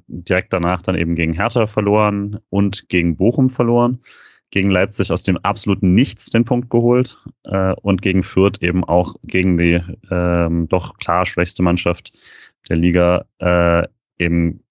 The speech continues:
in der vierundneunzigsten dann den, den Siegtreffer noch gemacht, nachdem man nicht, nicht unverdient in der, in der, äh, neunzigsten oder so erst den Ausgleich bekommen hat.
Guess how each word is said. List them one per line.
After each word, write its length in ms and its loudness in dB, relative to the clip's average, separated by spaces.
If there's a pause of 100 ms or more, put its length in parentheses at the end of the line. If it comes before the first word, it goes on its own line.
(220)
in 100 2
der 160 4
vierundneunzigsten 1000 0
dann 220 2
den, 260 0
den 160 0
Siegtreffer 460 -2
noch 180 0
gemacht, 360 -2
nachdem 260 0
man 140 4
nicht, 320 -2 (160)
nicht 340 0
unverdient 560 0
in 80 0
der, 260 2
in 80 0
der, 320 2 (120)
äh, 300 2 (240)
neunzigsten 760 -2
oder 120 4
so 160 2
erst 280 -2
den 140 0
Ausgleich 420 -2
bekommen 320 0
hat. 100 0